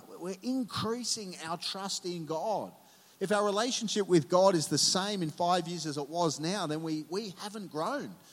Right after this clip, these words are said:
We haven't progressed. We haven't got closer in our understanding of him, and that's part of the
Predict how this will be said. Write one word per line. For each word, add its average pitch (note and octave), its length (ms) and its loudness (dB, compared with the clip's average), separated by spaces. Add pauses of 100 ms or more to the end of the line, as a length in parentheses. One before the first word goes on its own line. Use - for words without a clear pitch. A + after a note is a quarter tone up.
(180)
We F#3+ 100 2
haven't G#3 380 -4
progressed. F3+ 760 -2 (240)
We F3+ 140 0
haven't G3 360 0 (1000)
got F#3 240 4
closer F#3+ 640 4
in D3+ 100 -4
our D3+ 160 -2
understanding F3+ 720 -4
of F3 100 -6
him, C3+ 200 -4
and D3+ 100 -8
that's F#3+ 180 -4
part E3+ 360 2
of D3+ 220 -4
the C#3+ 260 2